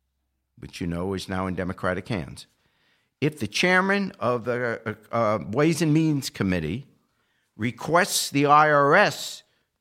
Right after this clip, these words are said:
to release the tax information to that committee chairman, the law is very clear. The I R S,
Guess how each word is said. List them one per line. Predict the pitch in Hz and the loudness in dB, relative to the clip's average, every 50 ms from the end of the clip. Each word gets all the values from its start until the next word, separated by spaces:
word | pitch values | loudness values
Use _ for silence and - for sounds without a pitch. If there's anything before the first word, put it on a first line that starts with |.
| _ | _
to | - - 160 147 143 143 135 120 | -2 2 4 4 4 4 2 2
release | 107 123 127 120 123 135 165 196 190 190 175 - - - - - _ _ _ _ _ _ _ - | 2 2 2 2 2 2 2 2 2 0 -2 -4 -6 -8 -10 -12 _ _ _ _ _ _ _ -4
the | 117 120 | -4 -4
tax | - - 190 208 180 139 - - - - - - - - _ _ _ _ - | 0 2 4 4 4 4 0 -4 -8 -8 -8 -10 -12 -16 _ _ _ _ -4
information | 135 135 127 - 135 127 123 123 123 120 - 139 123 117 113 - _ _ - | -2 -2 -2 -2 -2 0 0 0 0 -2 -2 -2 -2 -4 -4 -6 _ _ -2
to | - 143 127 | -2 0 2
that | 107 160 147 143 - - | 4 4 4 4 2 -2
committee | - 156 139 139 147 135 135 117 | -2 -2 0 0 0 0 -2 -4
chairman, | - - - - 180 196 202 180 120 90 62 67 110 139 - _ _ _ _ _ _ _ _ _ _ _ _ _ _ _ _ _ _ _ _ _ _ _ _ _ _ - | -2 -2 -2 0 2 2 2 2 0 -2 -4 -8 -10 -12 -14 _ _ _ _ _ _ _ _ _ _ _ _ _ _ _ _ _ _ _ _ _ _ _ _ _ _ -8
the | 101 | -4
law | 117 135 151 151 | -2 2 4 4
is | 156 151 123 | 4 2 4
very | 120 151 151 151 151 156 147 | 4 6 6 6 6 2 0
clear. | - - - 170 185 185 165 113 76 - - _ _ _ _ _ _ _ _ - | -2 -4 0 2 2 4 2 2 0 -4 -8 _ _ _ _ _ _ _ _ 0
The | 113 135 | 2 4
I | 143 147 151 156 | 6 6 6 6
R | 147 143 147 147 156 | 6 6 4 4 4
S, | 165 156 143 143 - - - - | 4 4 2 0 -2 -8 -12 -16